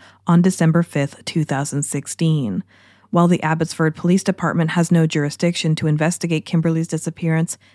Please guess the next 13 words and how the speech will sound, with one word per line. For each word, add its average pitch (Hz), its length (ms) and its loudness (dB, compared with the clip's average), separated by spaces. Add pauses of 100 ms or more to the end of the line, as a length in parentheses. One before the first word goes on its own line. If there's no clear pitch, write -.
(140)
they 180 120 4
were 180 400 4
able 175 260 0
to - 160 -4
act 165 300 -4
in 175 140 2
a 160 80 0
supportive 151 580 -6
role. 165 420 -2 (800)
Meanwhile, 190 720 4
back 170 280 0
in 170 80 4
Peru, 160 560 -2